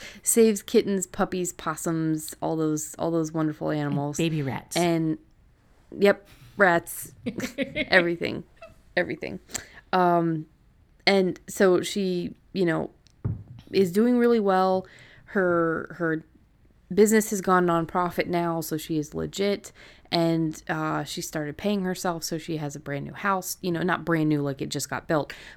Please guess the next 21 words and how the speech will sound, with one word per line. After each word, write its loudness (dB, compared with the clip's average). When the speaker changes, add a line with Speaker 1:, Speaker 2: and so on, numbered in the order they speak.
Speaker 1:
but -2
she 0
is 0
moving 0
into -4
a -2
house -6
instead -2
of -2
renting. -4
And 0
it 0
is -10
this -8
really 2
old, 0
beautiful 0
house, -4
and -6
it's -10
just -10